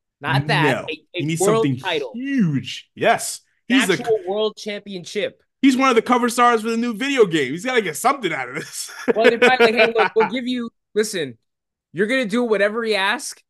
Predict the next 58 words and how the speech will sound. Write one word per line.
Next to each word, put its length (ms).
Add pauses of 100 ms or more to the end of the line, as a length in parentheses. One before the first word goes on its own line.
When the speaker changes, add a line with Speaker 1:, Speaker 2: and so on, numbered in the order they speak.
(220)
Speaker 1:
you, 220
you, 140
but 160
you 100
get 160
to 80
be 120
on 60
the 80
cover 280
of 60
the 60
video 340
game. 420 (180)
Speaker 2:
Deal. 400
It's 100
probably 220
in 80
Speaker 1:
You're 0
Speaker 2:
his 60
Speaker 1:
gonna 180
Speaker 2:
contract. 180
Speaker 1:
wrestle 140 (100)
R-, 240 (180)
you're 80
gonna 160
wrestle 320
R-Truth 640
in 140
the 80
pre-show. 840 (140)
Speaker 2:
<laughs> 260
Yo, 80 (160)
Speaker 1:
No, 60
no, 140
no. 240
Speaker 2:
whoa. 300
Speaker 1:
No, 100
they 80
wouldn't 220
do 80
that 160
to 80
them. 300
<laughs> 60 (120)
They, 420
they, 80 (180)
they 80
respect 380
both 180
of 80
them. 140
They 60
wouldn't 180
do 80
that 280
to 100
them. 320